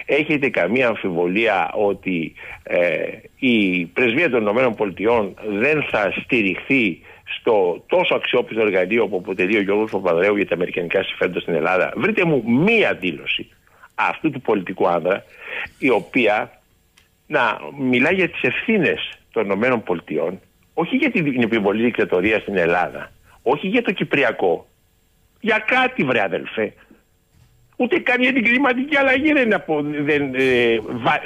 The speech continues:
δεν επιρρύπτει ευθύνες στις Ηνωμένες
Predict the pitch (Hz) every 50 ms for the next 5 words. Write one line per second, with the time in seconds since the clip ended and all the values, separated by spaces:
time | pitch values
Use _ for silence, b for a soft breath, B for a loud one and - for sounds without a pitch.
0 | 135 131 139 156 139 135 131 117 B B B B B B B B 175 170 175 170
1 | 151 143 151 151 - - 147 131 - - - 147 135 123 117 107 - 135 120 104
2 | 113 120 107 107